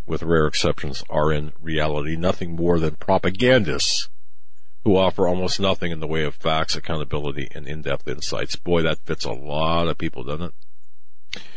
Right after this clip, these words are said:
And, and it's in the land of make-believe, like the Wizard of Oz, where we are not allowed to set the tr-, uh, to see the truth about the wizard who hides behind the curtain. And there are plenty of wizards, and there are plenty of curtains.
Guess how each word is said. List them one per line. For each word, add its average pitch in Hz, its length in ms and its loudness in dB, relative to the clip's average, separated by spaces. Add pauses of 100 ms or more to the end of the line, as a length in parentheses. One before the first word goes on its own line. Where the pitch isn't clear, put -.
(280)
And, 92 240 0
and 107 140 4
it's 107 160 2
in 107 160 4
the 104 80 4
land 113 240 4
of 95 80 2
make-believe, 92 580 2
like 92 160 2
the 90 80 0
Wizard 95 320 4
of 92 100 2
Oz, 98 280 4
where 101 140 4
we 110 160 6
are 101 100 6
not 113 300 2
allowed 101 440 4
to 110 120 -4
set - 260 2
the 82 80 0
tr-, - 300 -2
uh, 87 280 4
to - 120 -2
see 139 160 2
the 90 120 2
truth - 280 2
about 76 300 0 (320)
the 85 80 2
wizard 87 420 2
who 90 180 0
hides 90 280 0
behind 82 300 -2
the 78 80 -2
curtain. 82 360 -2
And 85 140 0
there 92 140 4
are 90 80 4
plenty 98 340 2
of 85 140 2
wizards, 85 400 0
and 90 160 -2
there 87 100 0
are 82 60 0
plenty 92 280 2
of 82 100 2
curtains. 80 420 0